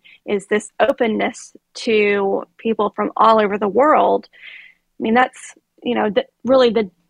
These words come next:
goal, I think, of Clubhouse itself. But finding this community of people that want to learn more, that are hungry for knowledge and wanna understand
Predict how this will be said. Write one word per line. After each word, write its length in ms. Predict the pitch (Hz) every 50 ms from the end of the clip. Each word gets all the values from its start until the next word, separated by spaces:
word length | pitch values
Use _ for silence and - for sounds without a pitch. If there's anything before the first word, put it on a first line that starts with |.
| - - 190
goal, 300 | 185 233 233 233 226 214
I 120 | 208 208
think, 260 | 214 - 220 208 - -
of 140 | 208 208
Clubhouse 580 | - - - 226 214 214 - - 208 202 - -
itself. 560 | - - - - - - 202 208 247 302 311 - - _ _ _ _ - - _ _ -
But 340 | 214 233 220 214 208 - - _ _ _ _ _ _ _ _ - - _ _
finding 560 | - 262 269 302 311 311 302 285 302 269 254
this 280 | 233 226 220 214 233 - - - _ - - _ _ _ _ _
community 840 | - - 233 226 226 240 262 254 226 202 185 185 185 185 196 240 220 - -
of 100 | 208 -
people 280 | - - 233 202 214 214
that 240 | 208 196 196 190 - _
want 400 | - 202 196 185 226 220 - -
to 120 | - - 214
learn 300 | 190 196 196 196 196 196
more, 340 | 196 190 196 190 190 208 214
that 200 | 185 202 - -
are 200 | 151 156 165 - - - - - - - - _
hungry 360 | - 277 285 277 262 262 254
for 120 | 262 247
knowledge 500 | 220 214 220 208 208 208 202 208 202 185
and 160 | 214 208 208 214
wanna 240 | 214 220 214 220 - -
understand 920 | 226 226 233 226 220 - - - - 220 220 214 214 208 208 208 208 -